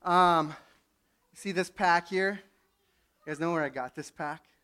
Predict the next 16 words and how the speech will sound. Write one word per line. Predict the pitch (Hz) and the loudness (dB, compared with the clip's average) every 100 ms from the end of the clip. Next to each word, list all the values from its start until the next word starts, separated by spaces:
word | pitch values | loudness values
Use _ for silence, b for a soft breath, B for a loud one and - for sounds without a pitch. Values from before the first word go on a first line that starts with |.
| _ _ _ _ _ _ _ _ _ _ _ _ _ _ _ _ _ _ _ _ _ - | _ _ _ _ _ _ _ _ _ _ _ _ _ _ _ _ _ _ _ _ _ -6
You | 180 | -4
got | |
a | |
guess, | 160 185 214 | 0 -2 -2
Polly? | - 202 208 220 _ _ _ _ _ _ _ _ _ _ _ - | -4 -4 -4 -10 _ _ _ _ _ _ _ _ _ _ _ -12
Does | 170 | -10
this | 208 | -4
look | 202 | -4
familiar? | - 165 165 165 185 190 190 _ _ _ _ _ _ _ _ _ | -4 -4 -2 -2 -2 -6 -12 _ _ _ _ _ _ _ _ _
Looks | 151 - | -20 -10
familiar. | 151 143 175 | -6 -2 0
This | 214 | 0
one, | 254 190 b b b b _ - | 0 -2 b b b b _ -2
you | 185 | 4
know, | 214 208 | 6 6
um, | 190 180 175 160 147 | 4 4 4 4 -2